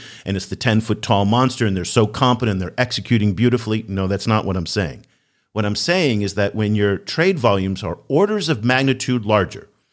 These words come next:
when you're building infrastructure, when your private companies are engaged and on the ground,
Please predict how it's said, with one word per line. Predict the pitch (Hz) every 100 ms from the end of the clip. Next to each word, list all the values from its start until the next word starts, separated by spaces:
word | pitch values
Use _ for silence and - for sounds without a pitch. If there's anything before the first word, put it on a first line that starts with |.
| _ _
when | - 101
you're | 98
building | 80 - 156 196 202 180
infrastructure, | 160 - 113 - 76 - 80
when | - 104 101
your | 92
private | - 151 175 180
companies | - 147 135 104 98
are | 87
engaged | - 110 - 135 160 151
and | 113 117
on | 120 120
the | 110
ground, | 113 123 107 65